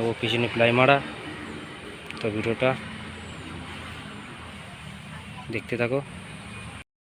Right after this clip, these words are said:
তো এই যে যেটা ছয় ইঞ্চি আর চার ইঞ্চির হচ্ছিল, এটা এখন স্পিকারের কাটা হচ্ছে, স্পিকার কাটা হচ্ছে, দেখতে পাচ্ছ। এই যে সব রাখা আছে এখানে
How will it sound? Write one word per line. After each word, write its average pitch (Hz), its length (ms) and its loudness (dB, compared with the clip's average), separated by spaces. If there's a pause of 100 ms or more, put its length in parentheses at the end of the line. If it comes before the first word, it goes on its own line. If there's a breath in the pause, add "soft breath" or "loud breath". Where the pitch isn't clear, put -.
(1120)
তো - 140 8
এই 127 100 10
যে 156 80 12 (200)
যেটা 127 200 10 (880)
ছয় 123 200 12
ইঞ্চি 120 260 6
আর 127 140 2
চার 123 200 10
ইঞ্চির 127 240 4
হচ্ছিল, 143 260 8 (240)
এটা 123 180 10
এখন 117 120 6 (160)
স্পিকারের 120 360 8 (960)
কাটা 120 220 10
হচ্ছে, - 280 6 (1800)
স্পিকার 123 320 10 (1000)
কাটা 117 160 10
হচ্ছে, 120 180 6
দেখতে - 160 2
পাচ্ছ। 120 200 4
এই 120 80 6
যে 135 60 8 (140)
সব 107 200 2
রাখা 104 240 6
আছে 117 140 4
এখানে 123 180 0